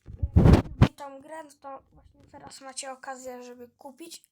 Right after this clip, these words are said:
Osiemnaście tysięcy. No to już jestem bogaty. Dobra. Piętnaście tysięcy wygranych to mi będzie łatwiutko.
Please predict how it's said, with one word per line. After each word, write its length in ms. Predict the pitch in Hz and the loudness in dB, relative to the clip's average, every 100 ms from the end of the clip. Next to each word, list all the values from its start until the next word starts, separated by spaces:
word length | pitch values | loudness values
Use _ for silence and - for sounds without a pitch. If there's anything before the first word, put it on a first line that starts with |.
| - | -10
Osiemnaście 840 | 415 427 427 427 427 - - 392 | -4 -4 -4 -2 -4 -4 -10 -14
tysięcy. 720 | - 359 - 392 339 185 269 262 _ _ _ _ _ _ - | -16 -16 -14 -12 -14 -16 -18 -20 _ _ _ _ _ _ -20
No 80 | 302 | -12
to 200 | 339 349 | -8 -8
już 100 | 339 | -10
jestem 420 | 339 359 320 302 _ | -16 -16 -16 -20 _
bogaty. 880 | 349 302 359 - 320 285 247 - 247 _ _ _ _ _ _ _ _ _ _ _ _ _ _ _ _ _ _ | -16 -10 -8 -6 -4 -6 -10 -20 -20 _ _ _ _ _ _ _ _ _ _ _ _ _ _ _ _ _ _
Dobra. 460 | 285 277 294 247 - _ _ _ _ - | -14 -10 -10 -10 -14 _ _ _ _ -20
Piętnaście 360 | 285 294 294 | -16 -12 -12
tysięcy 540 | 262 269 277 269 285 285 | -14 -14 -14 -14 -16 -18
wygranych 560 | 269 269 269 269 254 | -20 -14 -12 -12 -16
to 120 | - 254 | -20 -20
mi 140 | 254 | -20
będzie 280 | 254 254 - | -20 -20 -18
łatwiutko. 1080 | 269 269 262 - _ 294 330 - _ _ | -16 -16 -16 -20 _ -20 -20 -20 _ _